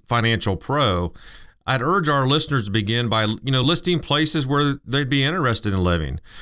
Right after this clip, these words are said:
From there, get online and you can, you know, start to do a little bit of research. Also, bear in mind that even if you're planning on moving far from your current home,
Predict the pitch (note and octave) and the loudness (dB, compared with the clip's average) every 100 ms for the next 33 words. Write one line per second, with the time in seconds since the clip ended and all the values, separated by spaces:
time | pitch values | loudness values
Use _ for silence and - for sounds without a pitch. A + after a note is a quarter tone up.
0 | - - B2+ C#3+ F#3 D#3 C3+ D3+ D3 C3+ | -10 -2 0 2 2 0 0 0 0 0
1 | B2+ C3+ C#3 C3+ C#3 C3+ B2+ - C3+ B2 | 2 2 2 0 0 -2 -2 -2 0 2
2 | C#3 C3 B2 B2+ C#3 B2+ C3 B2 B2 G#2 | 0 -2 0 0 2 0 0 0 0 0
3 | A#2 D3+ - E2 A1 - - - - - | 0 2 0 -2 -4 -8 -10 -16 -20 -18
4 | - E3+ F3+ F#3 C3 C#3 C#3 B2+ A#2+ B2+ | -2 0 2 0 2 2 2 2 0 0
5 | C3 B2 C#3 D#3+ D3+ C#3 B2 - C3+ C#3+ | 0 2 0 0 0 0 -4 0 0 2
6 | C#3+ C3 A#2 B2 B2+ A#2+ F#2 A#2 B2+ C#3 | 0 0 2 2 2 0 -2 0 0 0
7 | C3+ B2 A2 G#2 C3 B2 G#2+ A2 C#3+ G#2+ | 0 0 0 0 0 0 2 2 2 0
8 | F2+ | -2